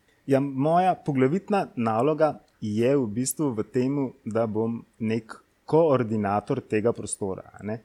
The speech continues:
Jaz si z-, sicer zelo želim, ne, da bi bilo to neko takšno skupno upravljanje, neko skupnostno upravljanje, eh, z vsemi, eh, uporabniki tega prostora. To je en aspekt. Drug aspekt je pa seveda, da probam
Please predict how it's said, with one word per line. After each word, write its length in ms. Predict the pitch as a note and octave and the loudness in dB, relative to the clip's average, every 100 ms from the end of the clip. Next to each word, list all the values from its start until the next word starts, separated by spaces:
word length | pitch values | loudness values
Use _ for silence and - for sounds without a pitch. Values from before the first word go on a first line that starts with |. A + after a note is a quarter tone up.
| _ - | _ -2
Jaz 180 | B2 | 0
si 140 | C#3 D#3 | 0 -2
z-, 200 | A#2 - | -4 -10
sicer 440 | - B2+ - C3+ - | -8 -8 -2 -4 -4
zelo 340 | A2 A2+ B2 C#3+ | -4 -2 0 0
želim, 440 | B2+ A2 E3 D#3+ | 0 0 0 0
ne, 140 | A#2 | -2
da 120 | C3 A2+ | -2 -4
bi 140 | A2 | -4
bilo 160 | G#2+ G#2+ | -4 -6
to 180 | - | -2
neko 280 | C#3+ A2 C3 | -2 -2 -4
takšno 460 | A#2+ G2+ - C#3 C3 | -4 -6 -6 -8 -8
skupno 720 | - - - G3 G3 E3 D3 A#2 | -10 -12 -4 -2 0 0 -2 -2
upravljanje, 680 | A#2 - G2 G#2 C3+ D#3 F3+ _ _ - | -6 0 2 2 0 -4 -8 _ _ -8
neko 200 | G#2+ A#2 | -6 -4
skupnostno 520 | - E3 E3+ D#3+ C#3+ | -2 0 0 -2 -4
upravljanje, 480 | C#3 - G2 C3 D#3 | -2 0 0 0 -4
eh, 920 | E3+ _ _ _ _ _ - G#2+ A2+ | -10 _ _ _ _ _ -2 2 2
z 440 | G#2+ G2+ G2 A#2 C3+ B2 | 0 -2 0 2 2 0
vsemi, 540 | A2+ - C#3+ D3+ C3+ | -4 -2 0 2 0
eh, 340 | A2 G#2 G#2 G#2 | 0 0 0 -2
uporabniki 680 | A#2 - F#2+ F#2+ G#2+ D3+ G3 | -6 -6 -2 0 0 -4 -6
tega 240 | - E3+ | -6 -4
prostora. 500 | F3 F3 - F3 F3+ E3 _ _ _ _ - | -4 -6 -4 -2 -2 -6 _ _ _ _ -2
To 100 | C3+ | 2
je 180 | C3 A2+ - - | 2 0 -10 -6
en 240 | C#3+ D3 | 0 2
aspekt. 360 | B2 - G#2 - - | 0 -2 -6 -8 -16
Drug 340 | A#2 B2+ F3+ | -8 -2 -2
aspekt 400 | E3 - D3+ - | -2 -2 -4 -4
je 60 | D#3 | -8
pa 80 | B2+ | -6
seveda, 420 | - C3 D3+ C#3+ | -4 -2 -2 -2
da 200 | C3+ C#3 | -2 -4
probam 600 | C3 C3+ D3 C#3+ C#3 C3+ | -4 -2 0 0 -2 -6